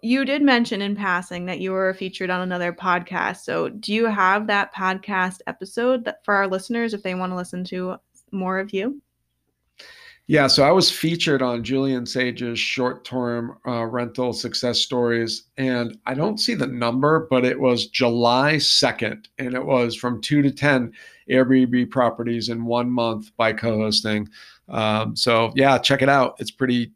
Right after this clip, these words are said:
Speaker 2: it's pretty cool. You might pick up a couple things that I didn't say today, so.
Speaker 1: Thank you so much for listening to our first episode of the Superhost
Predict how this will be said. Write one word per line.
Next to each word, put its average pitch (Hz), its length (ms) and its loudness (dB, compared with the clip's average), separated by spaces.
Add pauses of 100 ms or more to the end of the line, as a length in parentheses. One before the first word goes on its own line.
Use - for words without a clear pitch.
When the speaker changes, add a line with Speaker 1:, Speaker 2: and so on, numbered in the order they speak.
(120)
Speaker 2:
it's - 160 -8
pretty 160 200 2
cool. 143 480 4
You 139 80 -6
might 127 300 -2
pick 131 160 -4
up 120 120 0
a 120 60 -4
couple 123 240 -2
things 120 300 -4
that 117 100 -2
I 113 80 2
didn't 113 240 -4
say 113 200 -2
today, 107 360 -2
so. - 300 -6 (1600)
Speaker 1:
Thank 285 180 4
you 311 100 -2
so 311 120 -2
much 277 180 2
for 294 100 0
listening 254 440 0
to 254 100 -2
our 208 140 2
first 208 260 -4
episode 208 320 -8
of 190 180 -4
the 214 140 -8
Superhost 196 440 -4